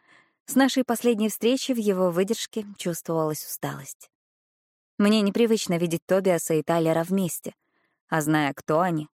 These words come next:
как познакомились, чего вместе достигли, я восхищаюсь ими. Если бы мир узнал их историю, то в неё бы никто не поверил. Даже мне до сих пор трудно в неё поверить.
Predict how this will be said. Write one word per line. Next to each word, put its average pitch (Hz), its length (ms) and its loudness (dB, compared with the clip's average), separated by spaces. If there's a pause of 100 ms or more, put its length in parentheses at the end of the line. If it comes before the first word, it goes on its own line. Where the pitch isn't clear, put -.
как 175 200 -2
познакомились, 156 760 0
чего 170 280 0
вместе 160 340 -4
достигли, 170 640 -2 (360)
я 165 160 0
восхищаюсь 165 760 -4
ими. 160 200 -10 (760)
Если 262 280 4
бы 240 140 4
мир 254 180 8
узнал 226 380 4
их 196 220 -2
историю, 190 640 2 (400)
то 262 100 2
в 262 60 6
неё 277 240 6
бы 262 80 4
никто 262 260 2
не 240 120 4
поверил. 180 560 0 (420)
Даже 170 320 0
мне 170 200 0
до 156 120 -4
сих - 180 -10
пор 160 180 -4
трудно 170 360 -2
в 151 80 -4
неё 165 200 2
поверить. 160 540 -4